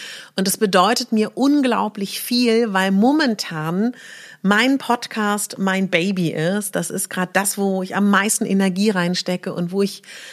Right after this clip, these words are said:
wirklich auch das Gefühl habe, am meisten bewegen zu können. Und das macht mich einfach so glücklich.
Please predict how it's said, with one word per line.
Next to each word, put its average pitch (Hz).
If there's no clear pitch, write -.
wirklich 320
auch 247
das -
Gefühl 269
habe, 233
am 208
meisten 214
bewegen 208
zu -
können. 156
Und 165
das 190
macht 214
mich 214
einfach 190
so 196
glücklich. 170